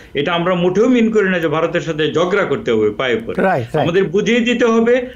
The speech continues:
Speaker 1: আমরা একটা স্বাধীন, সার্বভৌম, সম্মানিত জাতি, এবং তোমাদের সাথে সমতার ভিত্তিতে এবং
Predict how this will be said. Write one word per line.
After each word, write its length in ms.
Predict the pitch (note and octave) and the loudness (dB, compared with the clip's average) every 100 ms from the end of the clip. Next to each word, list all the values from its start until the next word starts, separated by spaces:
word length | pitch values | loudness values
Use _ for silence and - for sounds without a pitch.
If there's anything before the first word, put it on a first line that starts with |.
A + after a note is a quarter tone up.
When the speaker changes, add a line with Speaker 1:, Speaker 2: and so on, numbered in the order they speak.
| - | -8
Speaker 1:
আমরা 340 | D3 F3+ F#3 G#3 | -4 -2 0 -2
একটা 200 | G#3 G3+ | -4 -6
স্বাধীন, 440 | - F3+ G3+ A3 | -6 -2 2 2
সার্বভৌম, 560 | A3+ F#3 E3 E3+ F3+ G3 | 0 -2 0 0 0 -2
সম্মানিত 580 | G3 G#3 G3+ F3+ D3+ | -2 0 0 0 0
জাতি, 400 | C#3+ C3+ C3 G#2+ - - - - | 0 0 -2 -6 -10 -14 -20 -4
এবং 220 | D3 E3+ | -2 0
তোমাদের 340 | F#3 G3 G3 A3+ | 0 0 0 0
সাথে 320 | A3+ A3+ G#3+ | -2 -2 -2
সমতার 480 | A3 A3+ A#3 A3 D3 | 0 0 2 0 0
ভিত্তিতে 560 | E3 - F#3 A#2+ D#2+ - - - - | -4 -2 -4 -2 -6 -10 -20 -20 -4
এবং 480 | D#3 F#3+ B3 B3 | -2 2 0 0